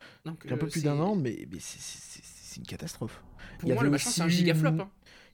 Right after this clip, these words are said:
Speaker 2: il y avait aussi une offre où ils offraient huit cents balles de réduction sur les hôtels de Walt Disney World si, euh, tu prenais, euh,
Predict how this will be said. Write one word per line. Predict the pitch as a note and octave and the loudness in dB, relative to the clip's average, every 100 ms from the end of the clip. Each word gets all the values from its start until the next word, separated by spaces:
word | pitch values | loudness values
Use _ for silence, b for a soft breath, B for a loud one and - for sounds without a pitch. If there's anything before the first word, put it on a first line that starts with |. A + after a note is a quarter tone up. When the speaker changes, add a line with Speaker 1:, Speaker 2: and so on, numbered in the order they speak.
| - | -6
Speaker 2:
il | B2 | 0
y | |
avait | C#3 | 4
aussi | D3 - E3 | 2 2 2
une | D#3 D3+ | 2 4
offre | E3+ G3 - | 2 0 0
où | D3 | 0
ils | C3+ | 2
offraient | C#3 C3+ D3+ | 0 2 2
huit | D3+ D#3+ | 2 0
cents | - F3+ | 0 2
balles | F3 F3+ E3+ | 4 4 4
de | |
réduction | D3+ D3 D3+ - F3 | 2 2 -2 -2 -2
sur | E3+ D#3 | 0 0
les | C3 B2 | 2 2
hôtels | D3 E3+ E3 | 2 2 4
de | |
Walt | C#3 C#3 | 4 2
Disney | C#3 - D3 | 0 -2 2
World | D3 D#3+ D#3 B2+ | 2 2 2 0
si, | - C#3+ C#3+ | -2 -2 0
euh, | B2 A#2+ A#2 A#2 | 2 0 -2 -4
tu | - | -8
prenais, | - - B2 C3+ C3 | -6 -2 0 0 -2
euh, | A2 G#2+ | -4 -8